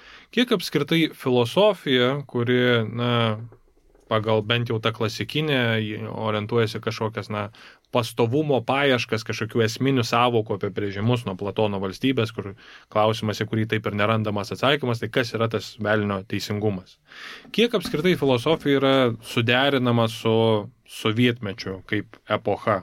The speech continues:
kur yra, na, tiesa, ta, tos pagrindinės sąvokos, jos jau tau yra duotos, jis jau plaukia iš ideologijos ir tada ką čia belieka veikti filosofams? Ar čia yra apskritai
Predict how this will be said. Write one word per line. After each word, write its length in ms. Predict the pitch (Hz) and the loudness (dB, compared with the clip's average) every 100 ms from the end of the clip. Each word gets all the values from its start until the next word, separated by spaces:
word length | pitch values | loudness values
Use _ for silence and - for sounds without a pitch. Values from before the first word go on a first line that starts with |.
| 117 | -6
kur 300 | - 110 110 | -2 -2 -2
yra, 560 | - 117 117 135 135 120 - _ _ _ _ | 0 2 4 4 2 -2 -14 _ _ _ _
na, 140 | 127 127 | -2 -2
tiesa, 560 | 123 147 117 - 254 233 | 2 0 2 2 2 2
ta, 220 | 175 156 - | 2 0 -2
tos 340 | - 151 139 - | -2 0 0 -2
pagrindinės 680 | 131 123 135 143 156 120 | -2 2 2 2 2 2
sąvokos, 440 | 156 185 165 135 117 | 2 2 2 0 2
jos 240 | 160 156 | 2 2
jau 120 | 147 131 | 2 2
tau 240 | 147 139 | 4 4
yra 400 | 131 143 143 120 | 4 4 4 2
duotos, 600 | 113 113 196 143 98 90 - | 0 0 2 2 -2 -10 -12
jis 160 | 104 | -6
jau 220 | 113 110 113 | -2 0 0
plaukia 400 | 135 143 135 120 | 2 2 0 -2
iš 160 | 123 | 0
ideologijos 640 | 117 110 104 123 170 180 - - - _ | 0 2 4 2 2 0 -2 -20 -20 _
ir 220 | 135 123 | -6 -2
tada 400 | 143 156 165 156 - _ - _ | 0 2 4 2 -2 _ -20 _
ką 160 | - 180 | 0 0
čia 140 | 170 | 0
belieka 420 | 151 156 170 160 147 | 0 2 2 2 2
veikti 320 | 165 - 117 | 2 0 -6
filosofams? 680 | 139 131 151 131 92 - - | -2 -2 0 -2 -2 -14 -12
Ar 160 | 110 110 | -8 -8
čia 380 | - 131 123 117 113 | -2 0 0 0 -6
yra 480 | 117 113 131 208 226 | -2 2 4 4 2
apskritai 520 | 220 - 208 202 | -4 -8 -6 0